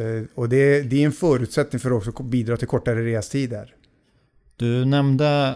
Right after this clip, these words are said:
Speaker 2: några städer, och när du pratade om utbyggnaden. V-, vad innebär det? Är det nya stationer också, eller är det bara att vi
Speaker 1: Ja.
Speaker 2: leder om rälsen?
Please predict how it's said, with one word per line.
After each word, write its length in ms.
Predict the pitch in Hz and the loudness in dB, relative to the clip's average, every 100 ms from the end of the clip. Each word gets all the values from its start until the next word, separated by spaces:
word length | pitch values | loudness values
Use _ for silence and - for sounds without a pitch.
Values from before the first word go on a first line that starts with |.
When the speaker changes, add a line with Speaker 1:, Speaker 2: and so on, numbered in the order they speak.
| 123 | -4
Speaker 2:
några 340 | 131 120 117 | -2 0 0
städer, 460 | 117 170 143 113 160 - _ - | 0 2 2 2 -4 -10 _ -16
och 380 | 110 107 110 110 | -14 -12 -14 -8
när 200 | 120 110 | -6 -4
du 100 | 107 | -4
pratade 240 | 110 107 | -6 -2
om 100 | 107 | -2
utbyggnaden. 600 | 117 - 131 117 101 127 - _ _ - - - - | -2 -2 0 0 -2 -6 -10 _ _ -20 -20 -20 -18
V-, 200 | 147 143 | -10 -8
vad 180 | 139 139 | 0 2
innebär 320 | 131 127 147 | 4 4 2
det? 60 | 104 107 110 113 | -2 -6 -6 -6
Är 60 | 117 | -4
det 80 | 117 | -2
nya 240 | 120 117 | 0 0
stationer 520 | 110 123 - 160 151 120 | 0 -2 0 2 4 2
också, 300 | - - 113 | 0 -6 -4
eller 220 | 107 110 | -2 -2
är 100 | 107 | -2
det 60 | |
bara 120 | 104 104 | -2 -4
att 100 | 110 | -2
vi 200 | 104 101 | -2 -2
Speaker 1:
Ja. 120 | 101 | -2
Speaker 2:
leder 240 | 107 120 | 0 0
om 420 | 107 104 101 98 101 | 0 0 -2 -4 -8
rälsen? 440 | 98 117 120 - | -4 -2 -2 -6